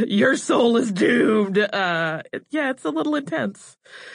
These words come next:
So the oldest known copy of the donation of Constantine is a ninth century edition that was in the collection known as the False Decretals. And this collection, which you'll also sometimes see referred to as the Decretals of Pseudo Isidore,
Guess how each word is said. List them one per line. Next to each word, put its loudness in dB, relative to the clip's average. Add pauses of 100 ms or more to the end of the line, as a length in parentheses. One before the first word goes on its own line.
(160)
So 2
the 0
oldest 2
known 0
copy -2
of 0
the 2
donation 0
of -2
Constantine -2
is 0
a 2
ninth -2
century -2
edition -2
that -2
was -2
in 0
the 2
collection -2 (260)
known 2
as -2 (140)
the 2
False -2
Decretals. -6 (180)
And 0
this 0
collection, 0
which 0
you'll 0
also -2
sometimes -2
see 0 (320)
referred 0
to 2
as 0
the -2
Decretals 0
of -4
Pseudo -2
Isidore, 2